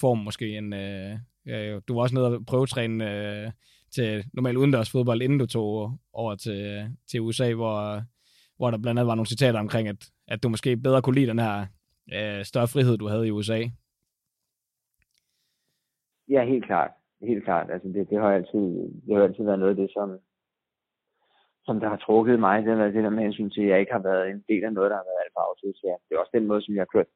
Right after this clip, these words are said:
Speaker 2: på som, som træner, med hensyn til frihed under ansvar, med hensyn til at stole på, på det enkelte individ og de beslutninger, som, som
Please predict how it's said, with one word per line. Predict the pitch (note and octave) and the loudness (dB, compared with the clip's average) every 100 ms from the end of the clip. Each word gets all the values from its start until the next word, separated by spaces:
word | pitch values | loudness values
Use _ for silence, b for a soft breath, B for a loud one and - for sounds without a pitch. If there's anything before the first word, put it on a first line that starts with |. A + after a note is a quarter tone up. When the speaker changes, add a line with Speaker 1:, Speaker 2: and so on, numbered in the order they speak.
| - | -4
Speaker 2:
på | G2 - | -4 -2
som, | G2 F#2 | -10 -10
som | - F#2+ | -12 -6
træner, | F#2+ F#2+ G2+ | -4 -4 -6
med | G2 | -6
hensyn | G2 - F#2+ | -8 -10 -18
til | _ - | _ -4
frihed | G#2 A2 | 2 4
under | G2+ F2+ | 2 -2
ansvar, | - - G2+ F2 | -8 -2 0 0
med | F#2+ | -4
hensyn | G2 G#2+ F#2 | -6 -8 -4
til | F2+ | -2
at | E2+ | -2
stole | - F#2 G2+ - | 0 0 0 2
på, | F#2+ F#2 _ _ _ _ _ - | 2 2 _ _ _ _ _ 4
på | G2+ F2+ F2 - - _ _ _ | 6 6 4 -2 -8 _ _ _
det | A#2 | 4
enkelte | G#2 G2+ A2 G2+ | 4 2 0 -2
individ | F#2 F#2+ G2 G#2+ | -2 -4 -2 -2
og | - F#2+ | -2 -6
de | F#2+ | -4
beslutninger, | G#2+ - A2 A2+ E2 | -4 0 0 0 -2
som, | F#2+ F#2+ F#2+ F#2+ - _ _ _ _ | -2 -2 -2 -6 -10 _ _ _ _
som | - E2+ F2+ | 0 0 -2